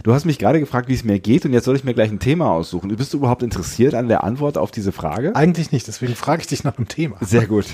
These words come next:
Speaker 2: <laughs>
Speaker 1: schön. Ähm, das Thema dieser Folge ist ja so ein Stück weit, ähm,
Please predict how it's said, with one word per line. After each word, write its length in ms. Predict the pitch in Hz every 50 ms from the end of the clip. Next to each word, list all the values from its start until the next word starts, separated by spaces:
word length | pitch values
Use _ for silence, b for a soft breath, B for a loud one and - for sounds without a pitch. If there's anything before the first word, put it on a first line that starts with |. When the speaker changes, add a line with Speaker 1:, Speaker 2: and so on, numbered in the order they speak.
| -
Speaker 2:
<laughs> 180 | 196 - - -
Speaker 1:
schön. 260 | 175 151 127 92 85 - - - - - - - - B B B B 214 175 98 -
Ähm, 220 | 147 127 120 127
das 160 | 123 117 -
Thema 220 | - 135 156 185 180
dieser 200 | 160 135 123 110
Folge 320 | - 117 117 139 160 160
ist 140 | 120 123 -
ja 80 | 131 117
so 80 | 123
ein 80 | 120 -
Stück 280 | - - 139 139 -
weit, 320 | - 117 120 120 120 120 - -
ähm, 720 | - 107 110 104 101 107 104 101 101 101 101 104 95 -